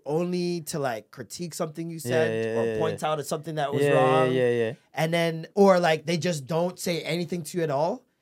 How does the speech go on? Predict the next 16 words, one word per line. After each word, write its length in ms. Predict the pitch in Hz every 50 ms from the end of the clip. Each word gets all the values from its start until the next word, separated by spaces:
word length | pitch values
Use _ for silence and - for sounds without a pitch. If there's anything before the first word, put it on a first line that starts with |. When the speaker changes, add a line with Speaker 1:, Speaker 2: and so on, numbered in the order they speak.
| _ _ -
Speaker 1:
And 100 | 147 165
then 100 | 175 160
all 180 | 151 156 175
of 80 | 180 170
a 40 | 165
sudden, 460 | - - 190 175 180 190 220 220 226 _ _ _ _ _ _ _ _ _ _ _
that 260 | - 160 165 180 175 156
day, 280 | 175 180 190 208 214
it 140 | 208 - 135
just 220 | 123 147 127 - - -
all, 520 | 160 165 160 156 151 147 143 135 123 113 101
you 120 | - 131 131
see 360 | - - 165 139 131 127 120 - _ _ _ _ _ _ _
person 340 | - 247 214 196 - - 170
after 260 | 156 147 147 151 131
person, 480 | - - 175 160 156 - - 127 104